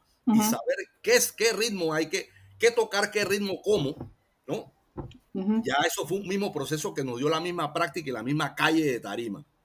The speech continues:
Speaker 2: Ujú.
Speaker 1: Porque, porque tal como señaló, no, no fue que entramos a una institución formal para que nos
Speaker 2: Ujú.
Speaker 1: enseñara, no, fue la misma calle, pero en este caso la calle de tarima, la calle, la práctica musical de la calle de tarima,
Speaker 2: Ujú.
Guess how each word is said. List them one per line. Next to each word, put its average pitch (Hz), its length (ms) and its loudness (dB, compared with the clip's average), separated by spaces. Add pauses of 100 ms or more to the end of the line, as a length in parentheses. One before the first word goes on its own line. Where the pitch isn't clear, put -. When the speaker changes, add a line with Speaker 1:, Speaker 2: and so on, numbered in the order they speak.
(220)
Speaker 2:
Ujú. 220 360 6 (280)
Speaker 1:
Porque, 143 460 2
porque 135 300 -4
tal 143 220 0
como 190 220 -6
señaló, 143 400 -2
no, 165 120 -4 (140)
no 143 140 -4
fue 151 160 -8
que 185 140 -2
entramos 143 400 -2
a - 20 0
una 160 160 -2
institución 147 1120 -2 (320)
formal 143 680 0
para 117 220 -4
que - 80 -2
nos - 80 0
Speaker 2:
Ujú. - 60 2
Speaker 1:
enseñara, 247 460 -2
no, 156 160 -8
fue 131 140 -8
la 147 140 -2
misma 180 360 -2
calle, 151 420 0 (520)
pero 113 160 -6
en 120 60 -4
este 147 200 -2
caso 147 300 -4
la 104 140 -8
calle 139 260 -2
de 165 160 0
tarima, 131 400 -2
la 104 160 -6
calle, 151 260 0
la 117 200 -6
práctica 165 500 -2
musical 123 560 -6
de 120 120 -4
la 101 140 -6
calle 120 320 -2
de 101 100 -6
tarima, 135 420 -2
Speaker 2:
Ujú. 247 260 4